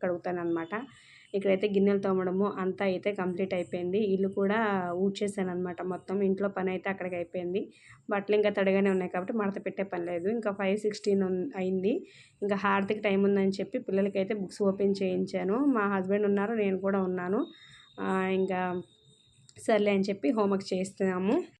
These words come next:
ఇంకా నాకు కూడా హారతి టైమ్ ఉందని చెప్పి పిల్లలతో పాటు కూర్చొని నేను శ్రీ సాయి నామం అనేది రాసుకుంటున్నాను. ఇంకా టైమ్ ఉంది కదా అని చెప్పేసి బాబాకి హారతికి అన్నీ రెడీగా చేసేసుకొని రెడీగా పెట్టుకుని పక్కన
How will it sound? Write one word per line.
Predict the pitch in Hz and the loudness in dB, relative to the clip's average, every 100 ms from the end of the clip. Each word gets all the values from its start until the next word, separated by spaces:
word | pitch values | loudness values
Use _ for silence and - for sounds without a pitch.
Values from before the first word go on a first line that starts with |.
| _ _ - _ - | _ _ -20 _ -4
ఇంకా | 247 240 | -2 2
నాకు | 226 226 | 2 2
కూడా | 240 240 | 0 0
హారతి | 233 226 214 - | 2 0 0 0
టైమ్ | 214 | 2
ఉందని | 214 208 208 | 2 0 0
చెప్పి | 208 - | -4 -2
పిల్లలతో | 214 202 202 196 | 0 0 0 -2
పాటు | 208 196 | -2 -2
కూర్చొని | 202 214 233 | -4 -2 0
నేను | 202 208 | 2 0
శ్రీ | - 202 | -2 -4
సాయి | 202 202 | -2 0
నామం | 202 196 202 | 0 0 0
అనేది | 202 190 196 | 0 0 2
రాసుకుంటున్నాను. | 190 190 - 196 196 196 185 220 | 0 -2 0 0 0 -2 0 -2
ఇంకా | 226 196 | -2 -2
టైమ్ | 190 190 | -2 0
ఉంది | 202 196 | 0 -2
కదా | 185 185 | -4 -2
అని | 185 | -2
చెప్పేసి | 185 185 - 180 254 302 285 - - - 202 | -4 -6 -6 -4 0 -2 -2 -16 -20 -10 0
బాబాకి | 190 190 196 196 208 | 2 4 2 0 -2
హారతికి | 190 190 185 196 196 | 0 -2 -2 -2 2
అన్నీ | 196 | 4
రెడీగా | 190 185 190 | 2 2 0
చేసేసుకొని | 190 196 190 190 - - 190 226 | 0 -2 -4 -6 -8 -4 0 2
రెడీగా | 196 196 190 | 2 2 0
పెట్టుకుని | 196 190 196 196 | -2 -4 -2 -2
పక్కన | 196 - 214 | -2 -4 0